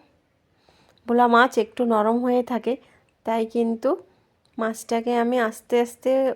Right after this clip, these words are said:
ওলট পালট করবো, এপিট ওপিট ভেজে নেব বলে একটু আস্তে আস্তে উল্টে দেব। কড়াইটা আরেকটু হয়তো গরম করে নিলে ভালো হতো, তাহলে একেবারেই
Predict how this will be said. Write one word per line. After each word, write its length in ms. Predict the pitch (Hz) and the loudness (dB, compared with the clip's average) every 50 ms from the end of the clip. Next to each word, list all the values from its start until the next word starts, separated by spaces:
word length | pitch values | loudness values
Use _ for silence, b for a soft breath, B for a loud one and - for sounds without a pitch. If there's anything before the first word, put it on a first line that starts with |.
| - _ _ - 208 | -6 _ _ -6 -4
ওলট 220 | 220 220 226 226 226 | -2 -4 -4 -6 -4
পালট 280 | - 233 226 220 220 220 - - | -2 -2 0 -2 -2 -6 -6 -4
করবো, 220 | 220 220 214 220 247 254 233 220 | -4 -2 -2 0 0 2 2 0
এপিট 220 | 214 226 220 220 220 | 0 -4 -6 -4 -4
ওপিট 220 | 214 214 226 214 208 208 | -4 -4 -6 -6 -4 -2
ভেজে 220 | 226 226 220 233 240 | -2 -2 0 -2 -2
নেব 180 | 240 240 240 240 247 247 254 | -2 -2 -2 -2 -2 -2 -2
বলে 200 | 262 254 247 254 262 254 B B B B B B B B B - | -2 -2 -2 -4 -6 -8 B B B B B B B B B -12
একটু 340 | 220 226 - _ _ - 254 262 254 233 | -12 -12 -12 _ _ 0 2 4 4 4
আস্তে 220 | 226 226 - - 214 240 240 | 4 2 0 -2 -2 -2 -2
আস্তে 300 | 226 - - - - 302 277 285 B B B B B B B 233 | -4 -10 -8 0 2 2 2 2 B B B B B B B -2
উল্টে 260 | 233 240 233 233 254 254 240 | -2 -2 0 2 2 4 4
দেব। 160 | 240 233 233 247 294 330 - _ _ _ _ _ _ _ _ _ _ _ _ _ _ _ _ _ _ _ _ _ _ _ _ _ _ _ _ _ _ b b b b b b b b | 2 0 0 -2 -4 -4 -8 _ _ _ _ _ _ _ _ _ _ _ _ _ _ _ _ _ _ _ _ _ _ _ _ _ _ _ _ _ _ b b b b b b b b
কড়াইটা 460 | - 240 240 240 240 247 254 247 277 262 240 - 226 | 2 4 4 6 6 4 4 4 4 4 4 6 4
আরেকটু 400 | 240 240 247 254 247 - - 294 277 269 | 4 4 4 0 -2 -4 0 2 4 6
হয়তো 220 | 254 247 247 247 254 240 233 | 6 4 4 2 0 0 2
গরম 240 | 226 226 220 226 226 226 226 | 2 2 2 0 -2 -2 -2
করে 160 | 233 226 220 220 220 | -2 0 0 0 0
নিলে 180 | 220 220 226 214 214 208 | -2 -2 -4 -4 -4 -4
ভালো 200 | 214 208 214 220 220 | -4 -4 -2 -2 -4
হতো, 180 | 214 214 - 240 254 - b b b b b b b b b | -4 -6 -8 -10 -10 -12 b b b b b b b b b
তাহলে 300 | - 214 214 214 220 233 233 220 208 208 | -8 -6 -4 -4 -2 0 0 0 0 -2
একেবারেই 540 | 208 - 233 226 214 208 208 202 226 233 | -4 -4 -4 -2 0 0 0 0 0 0